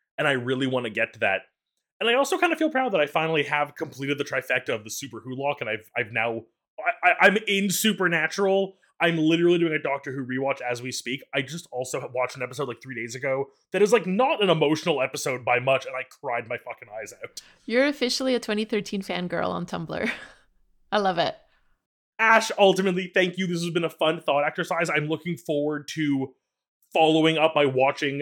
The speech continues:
Speaker 1: uh, Sherlock. So obviously when you hear this episode, hopefully by then I've tweeted a little bit about this to at least kind of, like, give an end to this thought bubble instead of leaving it hanging here.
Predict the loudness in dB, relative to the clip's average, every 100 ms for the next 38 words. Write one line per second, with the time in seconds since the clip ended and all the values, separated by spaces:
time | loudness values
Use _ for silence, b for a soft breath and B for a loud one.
0 | -6 -6 -4 -4 -6 -4 -2 0 -4 -8
1 | -12 -4 0 0 0 -8 -8 -4 -4 -2
2 | -4 -6 -4 -2 -2 -2 -4 -2 -2 0
3 | 0 -2 -8 -12 -8 -6 -4 -4 -4 -2
4 | -2 -2 -8 -8 -12 -10 -12 -10 -8 -2
5 | -4 -4 _ _ _ -12 -4 -4 -4 -4
6 | -2 -2 -2 -6 -6 -6 -4 -2 -2 0
7 | 0 2 0 -2 -6 -6 -8 -8 -8 -8
8 | -8 -10 -8 -8 -10